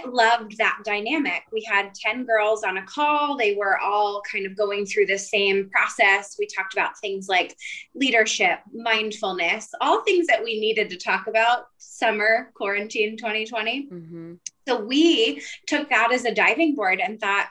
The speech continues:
Speaker 1: "Okay, group programs are gonna be it. Like, we're gonna be able
Speaker 2: Yeah.
Speaker 1: to impact so many girls in one setting." Well, that is not at all what happened. And we got hit up for one-on-one coaching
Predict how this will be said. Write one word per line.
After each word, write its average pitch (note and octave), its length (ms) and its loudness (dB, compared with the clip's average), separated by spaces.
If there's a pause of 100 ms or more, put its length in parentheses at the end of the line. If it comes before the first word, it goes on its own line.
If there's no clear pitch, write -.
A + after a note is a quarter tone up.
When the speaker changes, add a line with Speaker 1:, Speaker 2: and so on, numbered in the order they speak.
(120)
Speaker 1:
"Okay, C4 340 -2
group G#3 300 0
programs C4 540 0
are B3+ 180 -2
gonna F#3 380 -4
be G3 320 -6
it. E3 280 0 (100)
Like, G3+ 160 0
we're G3 120 4
gonna G3+ 180 0
be G3 200 4
able G#3 220 -2 (160)
Speaker 2:
Yeah. A3+ 160 -2
Speaker 1:
to - 60 -6 (160)
impact G3 520 0 (320)
so - 280 -2
many C4 220 0
girls G#3+ 460 4
in G3+ 220 -2
one G#3 280 -2
setting." F3+ 520 -2
Well, G3+ 220 -8 (100)
that A3+ 340 4
is G#3+ 240 -4
not A3+ 240 -2
at B3+ 60 -8
all C4 180 0
what C4 120 -4
happened. G#3+ 480 -6 (120)
And G#3 340 0 (120)
we A3 200 -2
got D4 300 2
hit A3+ 220 4
up A#3 280 2 (1000)
for D4 180 2
one-on-one A#3+ 480 0
coaching G3 460 -6